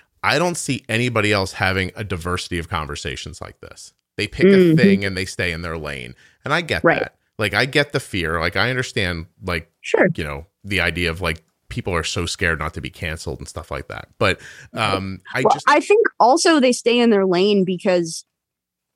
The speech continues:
Speaker 2: a lot of people want what they're doing to be the right way to do it. And it sort of takes out of the equation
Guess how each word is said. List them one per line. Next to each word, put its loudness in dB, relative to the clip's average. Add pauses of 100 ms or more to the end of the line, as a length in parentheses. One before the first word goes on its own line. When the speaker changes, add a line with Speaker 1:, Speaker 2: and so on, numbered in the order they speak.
(120)
Speaker 2:
a 0
lot 4
of 0
people 2
want 2 (240)
what 0
they're 2
doing 2
to 0
be -2 (100)
the -2
right -2
way 0
to -4
do -10
it. -12 (720)
And 4 (720)
it 4 (320)
sort 4
of 4 (140)
takes 0
out 4
of 2
the 2
equation 0